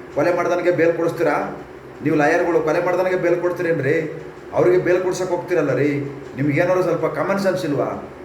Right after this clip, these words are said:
ನಿಮಗೆ ನಾಚಿಕೆ ಮಾನ ಮರ್ಯಾದೆ ಅನ್ನೋದಿಲ್ವಾ? ಮಾನವತೆ ಅನ್ನೋದು ಸತ್ತೋಗ್ಬಿಟ್ಟಿದೆ ನಿಮ್ಮ ಹತ್ರ ಹಂಗಾದ್ರೆ. ಇದಕ್ಕೆ ಲಾಯರ್ ಓದಿದ್ರೆ ಪರವಾಗಿಲ್ಲ, ಕೊಡಿಸಿ, ನ್ಯಾ-, ನ್ಯಾಯದ ಪರ ಹೋರಾಟ ಮಾಡಿ ಸರ್, ನ್ಯಾಯದ ಪರ ನ್ಯಾಯ ಕೊಡಿಸಿ. ಅದು ಬಿಟ್ಬಿಟ್ಟು ಅನ್ಯಾಯ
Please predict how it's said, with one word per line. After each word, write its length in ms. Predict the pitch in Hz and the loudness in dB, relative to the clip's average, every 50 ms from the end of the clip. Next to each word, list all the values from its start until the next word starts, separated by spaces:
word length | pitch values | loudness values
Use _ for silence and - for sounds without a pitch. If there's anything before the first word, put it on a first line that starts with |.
| - - 127 | -8 -4 -2
ನಿಮಗೆ 160 | 151 170 160 | 0 0 2
ನಾಚಿಕೆ 340 | 151 160 180 175 - 196 196 | 2 2 2 0 0 0 0
ಮಾನ 160 | 175 180 185 | 2 2 0
ಮರ್ಯಾದೆ 300 | 185 185 185 185 185 185 | 2 2 2 2 2 2
ಅನ್ನೋದಿಲ್ವಾ? 640 | 185 180 170 170 156 143 123 113 110 104 104 - - - - - | 2 2 0 0 0 0 0 0 -2 -4 -6 -10 -12 -14 -10 -4
ಮಾನವತೆ 280 | 123 151 170 190 190 190 | -2 0 0 2 0 0
ಅನ್ನೋದು 280 | 196 190 180 185 175 | 0 0 -2 -2 -2
ಸತ್ತೋಗ್ಬಿಟ್ಟಿದೆ 440 | - 170 - - 208 202 196 175 180 | -4 -2 0 2 2 2 2 2 0
ನಿಮ್ಮ 160 | 160 151 151 | 0 0 -2
ಹತ್ರ 120 | 151 - 175 | -2 -2 -2
ಹಂಗಾದ್ರೆ. 640 | 170 160 147 131 123 120 117 110 95 - - - - - - - | -2 -2 -2 0 0 0 -2 -2 -4 -8 -12 -14 -16 -16 -8 -2
ಇದಕ್ಕೆ 520 | 139 156 190 196 190 175 143 - - - - - - - | 0 2 2 4 4 2 2 2 -2 -6 -10 -12 -12 -10
ಲಾಯರ್ 300 | 90 95 120 147 165 170 | -6 -2 0 2 2 2
ಓದಿದ್ರೆ 460 | 165 156 170 170 175 180 170 175 175 | 4 2 2 2 4 4 4 4 2
ಪರವಾಗಿಲ್ಲ, 520 | 175 175 165 160 170 180 170 175 170 175 175 | 2 2 2 2 2 2 2 2 0 0 0
ಕೊಡಿಸಿ, 680 | 175 165 165 180 175 185 185 165 139 113 - - - - - - - | 0 2 2 0 2 2 2 2 2 2 -2 -2 -6 -10 -12 -14 -10
ನ್ಯಾ-, 220 | - 107 107 104 101 | -8 -8 -6 -4 -2
ನ್ಯಾಯದ 300 | 120 139 165 185 190 185 | 0 2 4 4 4 4
ಪರ 220 | 180 185 180 180 | 4 2 2 2
ಹೋರಾಟ 340 | 175 175 175 180 180 180 180 165 160 | 2 2 4 4 4 2 0 0 -2
ಮಾಡಿ 160 | 151 139 117 | -2 -2 -2
ಸರ್, 400 | - - 107 127 151 - 143 131 | -2 -4 -2 0 0 0 0 0
ನ್ಯಾಯದ 340 | 131 151 175 190 190 185 190 | 0 0 0 0 2 2 2
ಪರ 240 | 185 185 185 185 | 2 2 2 2
ನ್ಯಾಯ 240 | 185 185 175 180 185 | 2 2 2 2 2
ಕೊಡಿಸಿ. 560 | 185 185 180 175 170 175 170 156 127 - - - - - - - | 2 2 0 -2 -2 -2 -2 -2 -2 -4 -8 -12 -14 -14 -8 -4
ಅದು 180 | 123 139 180 | 0 2 2
ಬಿಟ್ಬಿಟ್ಟು 500 | 180 175 180 175 - - - 196 175 156 | 4 4 2 2 0 0 0 2 4 4
ಅನ್ಯಾಯ 360 | 139 131 - 180 185 190 190 | 4 4 2 2 2 4 2